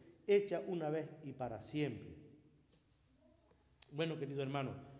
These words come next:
hemos visto que el sacrificio de la cruz, el que parte todo es el que envía, es el Padre.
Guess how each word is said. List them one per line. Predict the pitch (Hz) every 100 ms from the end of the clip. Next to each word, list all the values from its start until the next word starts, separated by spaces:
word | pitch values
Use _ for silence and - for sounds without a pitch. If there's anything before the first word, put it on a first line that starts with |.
| -
hemos | 165 190 175
visto | 180 175 185
que | 180 143 120 104 98 - - -
el | 180 175
sacrificio | - 170 165 165 160 - 247 - 165 156
de | 151
la | 147 139
cruz, | 156 208 - - - - - - - - - - _ _ _ _ -
el | 165 151
que | 156
parte | 160 202 214 - 180
todo | 196 202 196
es | 196
el | 190
que | -
envía, | 165 165 202 190
es | -
el | 175
Padre. | 170 175 170 120